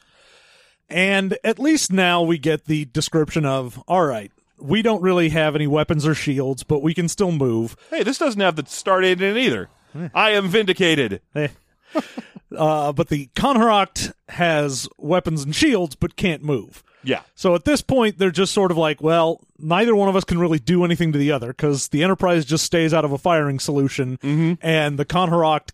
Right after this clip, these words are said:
Speaker 1: can't get hit by anything 'cause they don't have weapons on the Enterprise that
Speaker 2: But they have
Speaker 1: work."
Speaker 2: their super shield still, and there's nothing anyone can do about it.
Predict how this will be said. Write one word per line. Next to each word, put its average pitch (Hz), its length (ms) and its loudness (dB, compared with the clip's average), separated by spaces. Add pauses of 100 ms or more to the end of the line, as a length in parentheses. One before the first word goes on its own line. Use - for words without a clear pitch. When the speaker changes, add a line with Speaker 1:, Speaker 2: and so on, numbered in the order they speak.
Speaker 1:
can't 160 280 -4
get 156 160 0
hit 156 240 -4
by 147 140 -2
anything 147 280 -4
'cause 135 140 -4
they 151 80 2
don't 147 140 -2
have 139 100 -2
weapons 147 420 -2
on 147 60 -2
the 139 140 -2
Enterprise 147 340 0
that 135 80 -4
Speaker 2:
But 127 80 -4
they 127 80 -2
have 135 60 0
Speaker 1:
work." 135 80 -2
Speaker 2:
their 135 100 0
super 127 280 -4
shield 107 300 -4
still, 117 220 -4
and 110 80 -4
there's 110 140 -4
nothing 120 240 -2
anyone 113 260 0
can 107 100 -10
do 110 140 0
about 87 240 -6
it. 76 100 -18